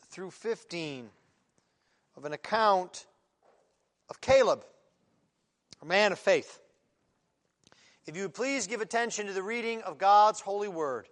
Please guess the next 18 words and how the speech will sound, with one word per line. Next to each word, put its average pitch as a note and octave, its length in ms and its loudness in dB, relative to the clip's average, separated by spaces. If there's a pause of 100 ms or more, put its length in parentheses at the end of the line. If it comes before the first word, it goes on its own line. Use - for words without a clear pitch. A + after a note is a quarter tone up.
(680)
For F3 100 -10
the F3 80 -2
word C4 300 6
of A#3+ 80 0
the A#3 80 6
Lord B3 400 6
is A3 180 -8
completely A#3+ 600 -6
without G3+ 400 8
error. E3 340 2 (1400)
The D#3 60 -8
word A#3+ 320 6
of G#3+ 80 0
the G#3 100 2
Lord G3+ 460 4 (520)
is F#3+ 140 -8
completely A#3+ 560 -2
sufficient. - 680 0